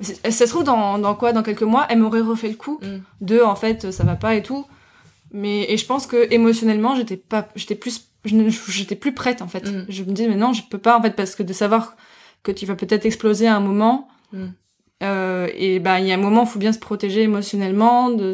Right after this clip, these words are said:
Speaker 1: de se dire ça. Et, euh, je lui ai dit, bah, attends, je crois que, je, il me, je sais plus exactement, j'aurais, j'aurais pu replonger dans les archives, mais j'avoue que j'avais pas le cœur.
Speaker 2: <laughs>
Speaker 1: Mais, euh, je crois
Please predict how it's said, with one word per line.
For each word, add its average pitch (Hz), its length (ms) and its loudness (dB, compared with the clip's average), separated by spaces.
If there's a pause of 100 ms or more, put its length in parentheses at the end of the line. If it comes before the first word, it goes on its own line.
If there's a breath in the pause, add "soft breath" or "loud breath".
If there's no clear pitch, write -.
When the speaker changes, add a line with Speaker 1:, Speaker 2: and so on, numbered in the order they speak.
Speaker 1:
de 190 200 -10
se 185 140 -10
dire 185 240 -6
ça. 254 320 0 (520 soft breath)
Et, 185 200 0
euh, 175 220 -2
je 170 60 -10
lui 175 60 -4
ai 170 40 -4
dit, 202 120 0
bah, 175 300 -4 (1040)
attends, 196 640 2
je - 80 -4
crois 320 220 0
que, - 100 -4
je, 233 60 4
il 240 140 6
me, 247 140 6
je 226 160 -2 (320 loud breath)
sais - 260 -6
plus - 200 0
exactement, 208 420 2 (120)
j'aurais, 165 260 -12 (180)
j'aurais 185 240 -8
pu 233 100 -6
replonger 214 400 -2
dans 208 140 2
les 175 180 -2
archives, 196 320 -2
mais 214 80 2
j'avoue 185 200 -4
que 196 80 -10
j'avais 170 120 -4
pas 196 300 -4
le 190 80 -2 (120)
cœur. 233 160 4 (280)
Speaker 2:
<laughs> - 300 -4
Speaker 1:
Mais, 214 240 6
euh, 202 280 6
je 202 100 -2
crois 285 40 -2